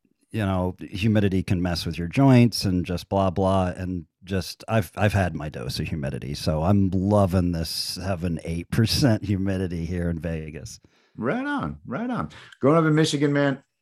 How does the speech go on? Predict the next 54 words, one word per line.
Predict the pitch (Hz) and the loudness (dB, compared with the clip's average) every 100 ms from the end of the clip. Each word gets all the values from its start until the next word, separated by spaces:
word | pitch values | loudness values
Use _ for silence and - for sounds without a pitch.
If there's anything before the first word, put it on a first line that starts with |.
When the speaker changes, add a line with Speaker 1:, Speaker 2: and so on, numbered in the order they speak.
| _ _ - | _ _ -8
Speaker 2:
I | 127 | -4
was | 135 | -2
right | 107 117 117 | 2 0 0
in | 113 104 98 | -2 0 2
mid-Michigan, | 104 98 98 98 85 80 78 | 2 2 0 -2 -4 -6 -2
right | 90 | -2
where | 90 92 | -2 -2
Mi-, | 92 92 104 | -2 -2 -2
East | 113 104 | -4 -2
Lansing, | 98 90 82 78 | -2 -2 -4 -4
where | |
Michigan | 85 87 - 85 | -4 -4 -6 -6
State | - 87 78 | -2 -2 -2
is. | 69 - | -6 -10
It's | 76 | -10
like | 80 | -8
the | 78 | -4
middle | 82 98 101 92 | -2 -2 -2 -4
of, | 82 80 - _ _ - | -4 -6 -8 _ _ -8
well, | 123 | -2
not | 139 117 | -2 -2
quite | 95 82 | -4 -4
the | |
middle, | 73 64 | -6 -4
lower | 90 120 120 | 2 4 6
middle | 104 95 90 | 4 2 0
part | - 90 87 | 0 0 0
of | 78 - _ _ - | -4 -8 _ _ -10
the | 82 | -10
state. | - 80 69 - _ _ _ _ - | -4 -4 -4 -8 _ _ _ _ -12
And | 104 131 | -6 -2
Speaker 1:
Yeah. | 120 | -2
Speaker 2:
the, | 92 101 - | -2 -6 -6
the | 95 98 | 0 2
winters | 113 302 117 95 85 | 4 4 2 2 2
were, | 90 80 76 _ _ - | 0 0 -2 _ _ -8
you | 151 | -4
know, | 95 | -2
you, | 85 101 | -4 -2
it | 98 | 0
was, | 85 73 80 | 0 -2 -6
you | 90 | -2
know | 90 | 0
what | 78 | 0
the | 80 | -2
winters | 76 71 67 | -4 -4 -6
were | 69 | -8
like. | 60 - | -8 -8
They're | 85 | -8
cold | - 71 60 - _ _ _ 98 | -4 -4 -4 -12 _ _ _ -6
and | 101 | -4
they're | 95 | -2
kinda | 92 90 | -2 -2
long. | 85 57 57 | -2 -6 -10